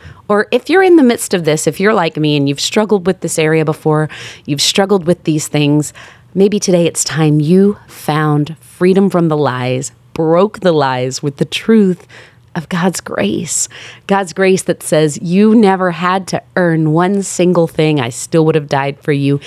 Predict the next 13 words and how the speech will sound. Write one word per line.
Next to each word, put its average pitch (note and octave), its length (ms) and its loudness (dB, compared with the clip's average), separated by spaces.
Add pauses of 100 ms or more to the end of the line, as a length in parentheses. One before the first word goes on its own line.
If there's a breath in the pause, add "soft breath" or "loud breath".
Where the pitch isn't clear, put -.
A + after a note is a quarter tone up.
(300 loud breath)
In E3+ 160 4
fact, D#3+ 480 -8 (340 loud breath)
you A#3+ 140 0
could D#4+ 200 -2
never F4+ 460 0
have G3+ 240 -2
earned D#3+ 380 2
my D3 180 -2 (120)
forgiveness. C#3+ 600 0
Salvation E3 800 0
is D3+ 240 -2
a C#3+ 60 -2
gift, D#3+ 640 -4